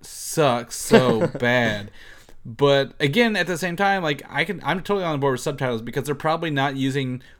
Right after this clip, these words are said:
Speaker 1: a lot of talking during the action sequences, which is what we're definitely going to this movie for.
Speaker 2: Mm-hmm.
Speaker 1: This is one of those
Speaker 2: Yeah, I'm curi-, I'm, I'm curious to see how much, uh, like, you know, Putin propaganda makes it into this movie,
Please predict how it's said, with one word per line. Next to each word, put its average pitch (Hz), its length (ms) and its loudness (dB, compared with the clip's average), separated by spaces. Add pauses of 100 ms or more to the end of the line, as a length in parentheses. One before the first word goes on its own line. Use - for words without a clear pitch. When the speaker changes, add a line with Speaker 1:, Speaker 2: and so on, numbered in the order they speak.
(140)
Speaker 1:
a 131 60 -2
lot 123 180 0
of 117 120 -4
talking 127 520 -2
during 123 220 0
the 113 140 -4
action 120 340 -8
sequences, 151 560 -8
which 135 160 -4
is 131 80 -2
what 139 160 0
we're 143 80 2
definitely 131 300 0
going 117 200 -2
to 113 60 -4
this 110 120 -8
movie 110 260 -10
for. 131 220 -10
Speaker 2:
Mm-hmm. 123 120 -8 (460)
Speaker 1:
This 220 240 6
is 220 100 4
one 180 160 4
of 170 60 0
those 139 240 2 (220)
Speaker 2:
Yeah, 147 200 0
I'm 180 140 0
curi-, 254 300 4 (1040)
I'm, 165 200 0 (140)
I'm 180 120 -2
curious 233 360 2
to 220 100 -6
see 196 200 0
how 165 180 2
much, 160 260 -2
uh, 143 100 4
like, 123 280 0
you 139 60 -2
know, 123 140 -2
Putin 147 460 0
propaganda 127 600 0
makes 120 260 -4
it 127 80 -4
into 131 200 -6
this 123 200 -8
movie, 123 420 -4